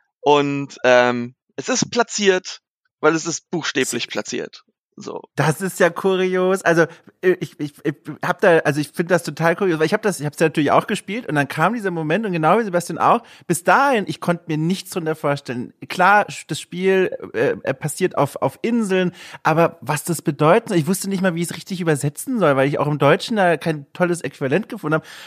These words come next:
Speaker 2: Und dann kam dieser Moment und genau wie du's gerade beschrieben hast, ich, ich glaube, mein erster Instinkt war, „Naja, also das ist jetzt hier <laughs> aber ein bisschen reingeschoben, oder?“ Und dann aber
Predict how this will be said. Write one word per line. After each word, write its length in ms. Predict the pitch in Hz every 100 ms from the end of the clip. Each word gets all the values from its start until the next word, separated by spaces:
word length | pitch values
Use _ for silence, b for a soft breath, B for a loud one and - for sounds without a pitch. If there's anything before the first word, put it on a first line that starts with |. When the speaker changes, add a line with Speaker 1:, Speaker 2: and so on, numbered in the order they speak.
| B
Speaker 2:
Und 60 | 147
dann 120 | 165
kam 300 | - 202 294
dieser 180 | 277 240
Moment 460 | 214 208 196 240 B B -
und 260 | 180 180 -
genau 380 | 180 180 240 294
wie 60 |
du's 140 | 254 -
gerade 260 | - 190
beschrieben 380 | 185 - 190 160
hast, 200 | 160 - _ _ -
ich, 440 | 147 - 160 -
ich 80 | -
glaube, 240 | 208 226
mein 140 | 196 180
erster 500 | 156 202 247 226 180
Instinkt 520 | 185 - 214 233 -
war, 280 | 190 190 -
„Naja, 200 | 135 120
also 200 | 113 120
das 220 | 131 139
ist 100 | 190
jetzt 160 | 208 -
hier 140 | -
<laughs> 40 |
aber 120 | 190 190
ein 40 |
bisschen 220 | 180 -
reingeschoben, 760 | 180 170 202 214 - 196 185 170
oder?“ 280 | 185 214 B B 220
Und 260 | 196 -
dann 180 | 240 311
aber 340 | 175 170 233